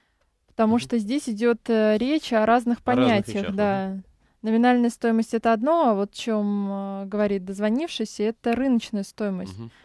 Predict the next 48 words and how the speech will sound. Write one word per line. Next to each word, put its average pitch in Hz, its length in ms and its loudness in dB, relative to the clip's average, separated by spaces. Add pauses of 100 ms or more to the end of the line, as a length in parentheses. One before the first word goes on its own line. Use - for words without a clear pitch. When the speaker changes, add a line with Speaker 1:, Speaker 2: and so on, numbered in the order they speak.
(140)
Speaker 1:
Это, 196 160 -12
в - 40 -16
принципе, 220 340 -2
сколько 214 320 -2
сейчас 302 320 0 (260)
стоит 233 340 -2
акция. 196 500 -6 (480)
Ну, 226 80 0
соответственно, 247 520 0
при, 226 400 2
э, 208 540 2
ак-, 226 140 -4
э, 208 260 -8
акции, 220 460 -2
там, 190 280 -6
публичных 269 560 -2
компаний, 240 340 0
которые 220 220 -4
у - 20 0
нас 226 80 -4
торгуются 214 480 -4
на 202 100 0
бирже, 196 280 -4
котировки - 500 -4
мы 226 140 2
видим. 185 440 -6 (600)
Когда, 208 680 4
соответственно, 202 540 -2
не 214 260 2
торгуются 269 960 0
публично, 220 580 -4
то 262 120 -14
там 233 200 2
уже 208 140 0
дальше 220 280 -2
по 202 240 2
внебирже 208 580 0
идет, 220 220 0
там, 196 160 -2
конечно, 196 240 -6
не 196 80 -4
так 190 180 -8
все - 200 -10
уже 185 220 -10
прозрачно 202 640 -2
и - 20 -6
наглядно, 233 520 0
Speaker 2:
Мгм. 202 60 -8